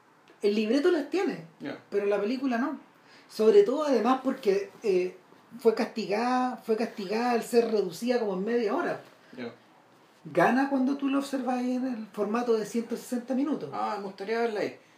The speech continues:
Speaker 2: Sí, yo te-, a mí lo que me terminaba molestando era que, como siempre, todo terminara, weón, en un lío de falda, weón. Siempre tiene que terminar todo en un lío de falda, weón. Que al tipo le guste la tipa, que le gustaba el,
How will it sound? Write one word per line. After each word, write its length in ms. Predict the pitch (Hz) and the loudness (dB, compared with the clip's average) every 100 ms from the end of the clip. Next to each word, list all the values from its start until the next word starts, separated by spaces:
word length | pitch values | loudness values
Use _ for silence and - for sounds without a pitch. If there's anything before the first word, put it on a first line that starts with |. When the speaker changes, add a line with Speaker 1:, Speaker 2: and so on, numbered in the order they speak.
| _ _ - | _ _ -10
Speaker 2:
Sí, 200 | 269 269 | -4 -2
yo 120 | 269 | -2
te-, 180 | 269 262 | -2 -4
a 60 | 208 | -4
mí 140 | 302 | -2
lo 100 | 359 | -2
que 100 | 226 | -2
me 420 | 220 208 165 165 175 | -4 -8 -10 -10 -10
terminaba 380 | 175 175 254 | -10 -6 -4
molestando 460 | 262 185 - 247 233 | -4 -8 -6 -2 0
era 120 | 233 | 0
que, 160 | 208 190 - - - | -4 -10 -16 -20 -10
como 200 | 170 160 | -8 -6
siempre, 300 | 247 240 202 | -6 -4 -2
todo 140 | 190 | -2
terminara, 640 | 220 214 170 160 180 175 165 | -2 -6 -6 -4 -2 -2 -4
weón, 140 | 175 | -8
en 60 | 170 | -8
un 60 | |
lío 160 | 135 185 | -6 -6
de 60 | - | -6
falda, 340 | 101 - - | -10 -12 -16
weón. 120 | - - _ - _ _ _ _ _ | -20 -20 _ -20 _ _ _ _ _
Siempre 320 | - 311 - | -8 -6 -6
tiene 160 | 143 139 | -6 -6
que 40 | |
terminar 240 | 139 143 - | -6 -8 -10
todo 120 | 135 | -10
en 40 | |
un 80 | 131 | -8
lío 100 | 127 | -10
de 60 | 123 | -12
falda, 300 | - - - | -12 -14 -14
weón. 140 | 135 | -14
Que 80 | - | -12
al 60 | - | -12
tipo 220 | 175 175 | -12 -10
le 120 | 156 | -10
guste 280 | 156 160 165 | -10 -12 -10
la 160 | 156 - | -10 -10
tipa, 280 | 156 156 | -10 -10
que 80 | 160 | -8
le 100 | 151 | -8
gustaba 380 | 147 139 151 147 | -10 -14 -12 -10
el, 140 | 147 | -10